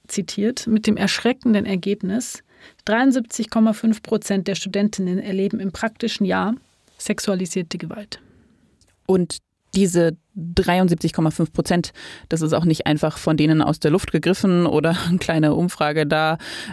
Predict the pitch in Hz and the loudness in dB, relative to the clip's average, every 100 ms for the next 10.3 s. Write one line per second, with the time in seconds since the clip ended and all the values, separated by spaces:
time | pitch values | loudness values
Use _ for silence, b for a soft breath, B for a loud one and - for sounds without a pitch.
0 | - 170 160 151 160 170 - 147 160 147 | 0 2 4 2 2 0 0 0 2 2
1 | 156 160 151 170 165 151 - 202 202 180 | 2 2 2 2 2 2 2 4 4 2
2 | 170 175 - - 175 165 160 160 165 - | 2 2 0 -2 0 2 2 2 0 0
3 | - 160 170 160 147 - - - - 190 | 0 2 2 0 -2 -8 -10 -8 0 0
4 | 208 170 170 160 170 - - 165 170 180 | 2 0 2 2 2 0 0 0 2 4
5 | 247 - - - 180 - - 175 170 233 | 4 4 -8 -2 -2 -2 -2 2 4 2
6 | 262 - - - 196 220 247 - 175 190 | 0 -4 -8 0 4 4 4 0 0 2
7 | 208 214 208 196 190 277 - 185 147 - | 2 2 0 0 2 2 0 0 0 -2
8 | - 208 247 269 226 247 262 254 - 247 | -2 2 2 2 4 4 4 2 2 2
9 | - - 262 294 240 220 226 269 262 262 | 2 -2 0 0 4 4 4 0 -6 -6
10 | - 262 262 | -2 2 2